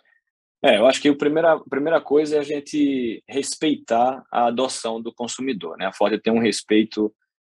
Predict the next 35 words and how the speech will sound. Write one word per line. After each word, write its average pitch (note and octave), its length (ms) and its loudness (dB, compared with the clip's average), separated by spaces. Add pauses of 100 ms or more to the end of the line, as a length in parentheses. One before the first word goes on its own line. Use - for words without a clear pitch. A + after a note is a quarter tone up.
(220)
é, G#2+ 160 0
muito B2 420 4
grande, A#2 540 0 (140)
né? A#2 340 -4 (140)
É, G2 200 -2
não A2+ 240 0
só A#2 220 2
pelas, G2 640 -2 (440)
pelas G#2 480 0
novas A2 580 2
normativas, A2+ 920 -4 (120)
né? A#2+ 240 -8 (460)
É, G2+ 400 0
em G#2+ 100 0
vigor A2+ 460 2
aqui A2 180 -6
no G#2 100 -6
Brasil, G2+ 640 -4 (460)
é, G#2+ 560 2
mas A#2+ 160 0
também C#3 300 2
a D3 80 0
gente D3 200 -8
quer D3 140 -4
passar C#3+ 300 -2
uma C#3 100 -6
mensagem C3 640 -4
de B2+ 100 -12
que, C#3 420 -2 (400)
é, - 180 -2
a A2+ 80 0
Ford D3+ 320 2
vai D3 240 2
tá C3+ 200 2
lá B2 380 0